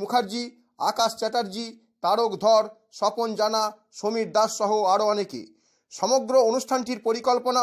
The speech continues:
ও পরিচালনা করেন সংস্থার প্রতিষ্ঠাতা সম্পাদক অনুপ কুমার বর্ধন এবং সহযোগিতায় ছিলেন সংস্থার সাংস্কৃতিক সম্পাদক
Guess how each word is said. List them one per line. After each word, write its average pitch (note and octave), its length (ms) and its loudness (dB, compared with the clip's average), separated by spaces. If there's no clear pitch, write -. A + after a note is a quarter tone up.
ও - 20 2
পরিচালনা B3 440 0
করেন B3 200 2
সংস্থার A#3+ 440 0
প্রতিষ্ঠাতা A#3+ 520 -6
সম্পাদক A#3 400 -2
অনুপ A#3 300 0
কুমার A3+ 200 2
বর্ধন G3 340 2
এবং A3 140 0
সহযোগিতায় B3+ 540 2
ছিলেন B3+ 200 2
সংস্থার A#3+ 460 0
সাংস্কৃতিক B3 540 -4
সম্পাদক A3+ 400 2